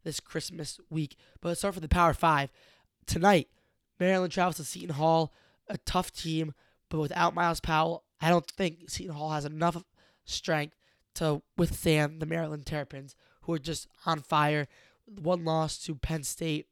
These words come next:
on the road. A tough environment, but I do think they will win this one over the Pirates of Seton Hall. On Saturday,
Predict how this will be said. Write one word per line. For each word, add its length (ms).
on 180
the 100
road. 380
A 40
tough 240
environment, 520
but 80
I 60
do 140
think 220
they 160
will 320
win 220
this 220
one 240
over 180
the 80
Pirates 440
of 120
Seton 300
Hall. 300
On 160
Saturday, 600